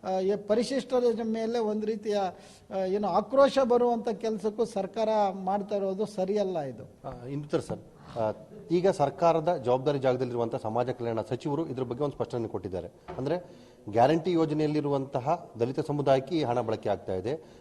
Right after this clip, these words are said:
Speaker 2: ಸೆವೆನ್ ಡಿ ಬದಲು ಸೆವೆನ್ ಸಿ ಅನ್ನು ತಂದು ಅವರಿಗೆ, ಅವರ ಹಣವನ್ನ ಅವರಿಗೆ ವಿನಿಯೋಗ ಮಾಡುವಂಥ ಪ್ರಕ್ರಿಯೆಯನ್ನು ಮಾಡ್ತಿದ್ದೇವೆ ಅನ್ನುವಂಥ ಮಾತನ್ನ ಹೇಳ್ತಿದ್ದಾರೆ.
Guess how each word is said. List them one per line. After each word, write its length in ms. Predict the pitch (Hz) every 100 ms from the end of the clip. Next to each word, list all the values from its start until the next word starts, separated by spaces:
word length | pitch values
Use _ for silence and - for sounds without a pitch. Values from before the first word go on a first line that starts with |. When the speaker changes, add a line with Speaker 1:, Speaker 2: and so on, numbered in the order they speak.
| -
Speaker 2:
ಸೆವೆನ್ 260 | 135 147 165
ಡಿ 100 | 180
ಬದಲು 260 | 147 139 160
ಸೆವೆನ್ 260 | 127 135
ಸಿ 180 | - 135
ಅನ್ನು 140 | 123
ತಂದು 220 | 113 127 165
ಅವರಿಗೆ, 460 | 127 127 147 - - - - -
ಅವರ 200 | 120 135
ಹಣವನ್ನ 420 | 123 127 135 160
ಅವರಿಗೆ 300 | 123 131 180
ವಿನಿಯೋಗ 320 | 156 147 127
ಮಾಡುವಂಥ 360 | 123 117 117 110
ಪ್ರಕ್ರಿಯೆಯನ್ನು 380 | 104 - 110 123
ಮಾಡ್ತಿದ್ದೇವೆ 440 | 120 120 113 104
ಅನ್ನುವಂಥ 220 | 101 90
ಮಾತನ್ನ 300 | 98 95 139
ಹೇಳ್ತಿದ್ದಾರೆ. 400 | 110 92 87 82